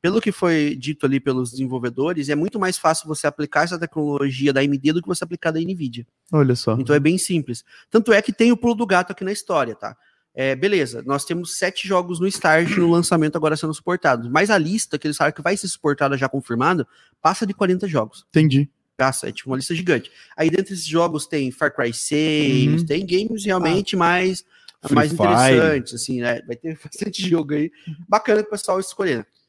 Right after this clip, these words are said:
Speaker 1: E um outro ponto interessante é, se eu não me engano, são quarenta desenvolvedoras que confirmaram que vão utilizar a tecnologia da A M D.
Speaker 2: Ah, entendi.
Speaker 1: Ou
Speaker 2: Então
Speaker 1: seja, é só o Start que tá
Speaker 2: Ah,
Speaker 1: miado, digamos
Speaker 2: saquei.
Speaker 1: assim, sabe?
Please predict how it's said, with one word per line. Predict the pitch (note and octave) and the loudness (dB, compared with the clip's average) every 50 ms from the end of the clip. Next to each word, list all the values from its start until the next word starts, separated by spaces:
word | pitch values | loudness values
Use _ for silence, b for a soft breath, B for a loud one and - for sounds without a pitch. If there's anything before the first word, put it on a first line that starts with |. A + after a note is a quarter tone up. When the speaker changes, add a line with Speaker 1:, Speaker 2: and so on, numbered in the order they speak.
| _ _ _ _ _ _ _ _ _ - | _ _ _ _ _ _ _ _ _ -6
Speaker 1:
E | F3 G3+ | -4 -4
um | A3+ A3+ G#3+ | -2 -2 0
outro | G3+ G#3 G#3 - | -2 -2 -2 -2
ponto | - G3+ | -6 -4
interessante | F#3 G3+ F#3 F3+ F3 - G3 G3 G#3+ - - E3 | -4 -2 -4 -4 -4 -2 -4 -4 -4 0 0 0
é, | C#3 A#2+ B B B B | 0 0 B B B B
se | B - F3+ | B -2 0
eu | |
não | F#3+ G3+ | 0 0
me | G#3 | 2
engano, | F#3+ G#3 A3 G#3+ | 0 0 -2 0
são | - A3+ G#3+ G#3+ G#3+ G#3 | 0 0 0 0 0 -2
quarenta | - - G#3 F#3+ F#3 G#3 C4 D4+ - A#3+ | -2 0 2 2 4 2 2 0 0 -2
desenvolvedoras | G3 F3+ F#3 G#3 G3+ G3+ G#3 F#3+ E3+ F3+ C#3+ B2+ C3 E3 G3+ B3 A#3+ F#3+ C#3+ - | -4 -2 -2 -2 2 2 2 2 2 0 0 0 0 0 2 2 2 0 -2 -4
que | - - | -8 -10
confirmaram | C3+ - F#3 G#3+ A#3 - - A#3+ A3+ G#3 F3+ E3 E3+ F#3 G#3 A3+ A#3+ | -8 -6 -6 -4 -6 -4 -4 -2 -2 0 2 2 2 2 2 0 -4
que | A3+ - G3 | -6 -8 -6
vão | F3 G3 G#3+ | -4 -4 -4
utilizar | A3+ - - A3 G#3 G3 F#3 F#3+ | -4 -6 -6 -6 -6 -2 -2 -2
a | F#3 | -2
tecnologia | - G3 F#3 F#3+ F#3 F3+ F3 F3+ | -2 -6 -4 -2 -2 -2 -2 -2
da | F3+ | -2
A | F#3+ | -2
M | F#3 | 0
D. | F#3+ | 2
Speaker 2:
Ah, | G3+ G#3+ G#3+ G#3+ G3 E3 C3 A#2+ | 2 4 4 4 4 2 2 0
entendi. | B2 - F#3 F#3 D#3 C#3+ C#3+ A#2 - | -2 -4 -6 -6 -4 -4 -4 0 0
Speaker 1:
Ou | - | 2
Speaker 2:
Então | C#3+ D3+ | 4 4
Speaker 1:
seja, | G3 F3+ F#3 F#3+ F#3 D#3+ | 4 4 4 2 0 0
é | D3+ F#3 | 0 2
só | - B3+ C4+ | 2 4 4
o | E4 | 4
Start | E4 - - A3+ G#3 G#3+ G#3 - | 2 2 2 2 2 2 2 -2
que | - - | -2 0
tá | F3 C#3+ | 2 4
Speaker 2:
Ah, | C3+ C#3+ | 6 6
Speaker 1:
miado, | D3 - D3 C#3+ B2+ A#2 | 6 6 6 4 2 2
digamos | A#2 - C3 C#3 C3+ A#2+ | 0 0 0 2 4 4
Speaker 2:
saquei. | C3+ C#3 | 2 2
Speaker 1:
assim, | C3+ - C3+ A#2+ | 0 -2 -6 -6
sabe? | - - A#2 A#2 A#2+ | -6 -6 -8 -8 -8